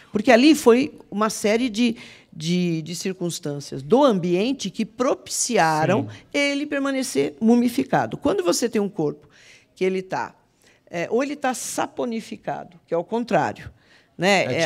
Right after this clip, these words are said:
Speaker 3: tipo
Speaker 1: a
Speaker 3: Massa Nakashima.
Speaker 1: Isso, exatamente. Ele está conservado. Então,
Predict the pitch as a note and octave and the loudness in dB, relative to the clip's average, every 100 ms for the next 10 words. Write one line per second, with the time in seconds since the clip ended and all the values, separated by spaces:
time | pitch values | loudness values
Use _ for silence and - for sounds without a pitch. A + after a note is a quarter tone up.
0 | - D#3+ D#3 D3+ D3 D#3+ D3+ D#3 D3 - | 4 2 4 4 4 0 -2 0 -2 -2
1 | G#2+ E2+ E2+ G#3 A3+ A#3 A3+ A3 G#3 F#3+ | -6 -6 -6 -2 0 2 2 2 0 -4
2 | E3 - D3 E3 F#3 A3+ F#3 - - B3+ | -6 -10 -4 -4 -2 -4 -6 -8 -2 0
3 | D4 - - D4 D4 A3 A3 F#3+ D#3 D#3 | 0 -4 0 0 2 0 2 2 0 0
4 | E3 D#3+ B3 C4 - | -2 2 0 0 -6